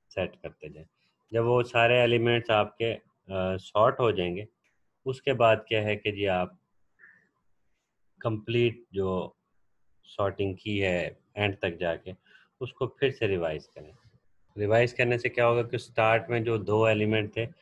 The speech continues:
उनको हमने अगले किसी एलिमेंट्स के साथ तो कंपेयर नहीं किया था,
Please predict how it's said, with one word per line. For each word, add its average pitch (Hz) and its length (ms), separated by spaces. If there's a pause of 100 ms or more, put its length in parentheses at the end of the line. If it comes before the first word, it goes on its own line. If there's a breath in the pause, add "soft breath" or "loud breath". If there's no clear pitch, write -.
(280 soft breath)
उनको 110 300
हमने 117 380
अगले 110 400
किसी 113 280
एलिमेंट्स 107 440
के 107 100
साथ 104 180
तो 104 140
कंपेयर 101 440
नहीं 123 140
किया 101 200
था, 104 220